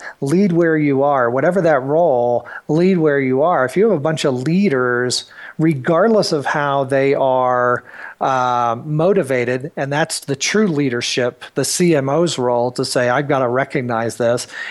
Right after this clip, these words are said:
and, and reward and call people out based on their core motivations." If everybody's leading, though, based on how they're motivated and the roles that they are, you're gonna win. And so I do think it's incumbent upon leaders to say, "I have a mix of people,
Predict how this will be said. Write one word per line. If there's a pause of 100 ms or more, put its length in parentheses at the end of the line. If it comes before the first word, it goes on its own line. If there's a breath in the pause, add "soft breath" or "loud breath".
(100)
and,
and
reward
and
call
people
out
based
on
their (460)
core
motivations." (540 loud breath)
If
everybody's
leading,
though, (400 loud breath)
based
on
how
they're
motivated
and
the
roles
that
they
are, (220 loud breath)
you're
gonna
win. (520 loud breath)
And
so
I
do
think
it's
incumbent
upon
leaders
to
say,
"I
have
a
mix
of
people,